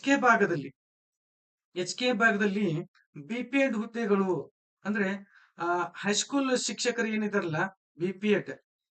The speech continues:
ಹೈಸ್ಕೂಲ್ ಶಿಕ್ಷಕರ ಹುದ್ದೆಗಳು ಎಷ್ಟು ಅಂತೇಳಿ ನೋಡಿದಾಗ ಎಚ್ ಕೆ ಭಾಗದಲ್ಲಿ ಎರಡು ನೂರ ಹದಿನಾರು ಪೋಸ್ಟ್‌ಗಳಿದೆ. ಓಕೆ, ಆಮೇಲೆ ಸಿ ಪಿ ಎಡ್ ಆರ್ ಡಿ ಪಿ ಎಡ್, ಸಿ ಪಿ ಎಡ್ ಆರ್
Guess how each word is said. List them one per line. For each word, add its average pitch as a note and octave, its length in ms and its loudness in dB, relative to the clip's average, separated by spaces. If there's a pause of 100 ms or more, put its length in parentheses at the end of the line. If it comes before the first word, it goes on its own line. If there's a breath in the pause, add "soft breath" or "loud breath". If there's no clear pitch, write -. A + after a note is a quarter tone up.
(120)
ಹೈಸ್ಕೂಲ್ B3 400 -4
ಶಿಕ್ಷಕರ A3+ 460 -4
ಹುದ್ದೆಗಳು G3+ 480 0
ಎಷ್ಟು F#3+ 440 -4
ಅಂತೇಳಿ F#3 320 -2
ನೋಡಿದಾಗ E3 360 0 (520 soft breath)
ಎಚ್ D#3 180 -6
ಕೆ G#3+ 140 -2
ಭಾಗದಲ್ಲಿ F#3 480 0 (340 soft breath)
ಎರಡು G3+ 260 0
ನೂರ A#3 320 0
ಹದಿನಾರು G#3+ 600 -2
ಪೋಸ್ಟ್‌ಗಳಿದೆ. F3 720 -2 (840)
ಓಕೆ, G#3+ 200 -2 (320 loud breath)
ಆಮೇಲೆ B3+ 260 -2
ಸಿ A#3 260 -4
ಪಿ C4 140 -2
ಎಡ್ B3+ 280 4
ಆರ್ A3+ 280 6
ಡಿ G3 140 2
ಪಿ A#3+ 160 -6
ಎಡ್, D#3 220 0 (400)
ಸಿ - 180 -6
ಪಿ G3+ 160 -8
ಎಡ್ G#3 220 -4
ಆರ್ G#3 220 2